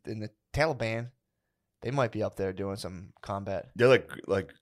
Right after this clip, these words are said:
Speaker 2: Greco-Roman wrestling.
Speaker 1: Yeah.
Speaker 2: They, like, definitely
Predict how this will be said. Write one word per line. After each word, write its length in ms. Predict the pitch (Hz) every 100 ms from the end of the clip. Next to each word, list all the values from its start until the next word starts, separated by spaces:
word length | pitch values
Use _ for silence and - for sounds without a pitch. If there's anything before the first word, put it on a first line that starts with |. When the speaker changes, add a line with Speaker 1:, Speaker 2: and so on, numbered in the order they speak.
| -
Speaker 2:
Greco-Roman 840 | 98 95 101 90 85 87 87 80
wrestling. 420 | 82 85 - 71 -
Speaker 1:
Yeah. 500 | 131 135 131 120 107
Speaker 2:
They, 140 | - 98
like, 220 | 101 85
definitely 480 | 98 90 90 85 76